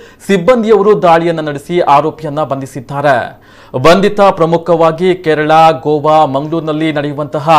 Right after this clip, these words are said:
ಹೈ ಎಂಡ್ ಪಾರ್ಟಿಗಳಿಗೆ ಮತ್ತು ಗ್ರಾಹಕರಿಗೆ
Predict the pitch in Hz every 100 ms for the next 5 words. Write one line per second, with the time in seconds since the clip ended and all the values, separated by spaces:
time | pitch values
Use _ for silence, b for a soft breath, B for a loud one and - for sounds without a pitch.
0 | 123 107 - B B 175 208 208 214 220
1 | 214 175 170 170 160 147 156 147 - 156
2 | 135 143 147 165 208 151 131 190 190